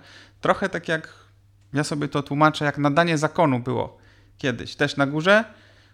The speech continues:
czyli Bóg przedstawiał Izraelitom zasady po prostu tego, jak chce, żeby oni funkcjonowali.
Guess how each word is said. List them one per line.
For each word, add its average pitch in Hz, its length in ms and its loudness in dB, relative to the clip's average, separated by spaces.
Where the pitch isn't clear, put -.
czyli 240 240 -6
Bóg 214 260 -4
przedstawiał 190 540 0
Izraelitom 170 600 0
zasady 147 420 0
po 131 100 -12
prostu 127 340 -6
tego, 139 200 -4
jak 139 160 -4
chce, - 140 -8
żeby 135 220 -2
oni 160 180 0
funkcjonowali. 135 800 -2